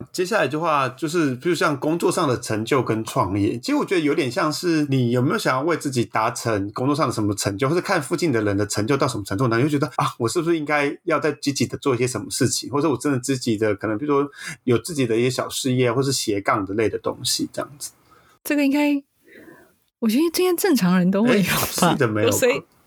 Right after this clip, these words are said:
Speaker 2: 完全没有吗？
Speaker 1: <laughs> 是的，你有吗？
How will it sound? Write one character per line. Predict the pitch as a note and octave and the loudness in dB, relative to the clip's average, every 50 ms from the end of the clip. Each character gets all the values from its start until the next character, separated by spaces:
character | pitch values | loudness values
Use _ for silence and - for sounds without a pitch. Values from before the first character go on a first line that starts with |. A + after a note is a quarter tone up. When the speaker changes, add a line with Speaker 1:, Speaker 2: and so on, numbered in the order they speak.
| _ _ _ _ _ _ _ - - - - - B2+ | _ _ _ _ _ _ _ -6 -2 -2 0 2 2
Speaker 2:
完 | G3 A3 | 2 2
全 | B3 - A#3 G#3 | 2 2 2 2
没 | G#3 A3 | 2 4
有 | C4 G#3+ E3+ | 2 2 2
吗？ | D#3 D#3 D#3+ D#3+ E3+ F3+ | 0 0 0 0 0 0
Speaker 1:
<laughs> | - | -2
是 | - C#4 | -2 -2
的， | C#4 A#3+ | 0 0
你 | E3+ D#3 F#3 | 2 2 2
有 | G#3+ F3 C3+ | 0 0 0
吗？ | A#2+ B2 C3 - - | 0 0 -2 -2 -4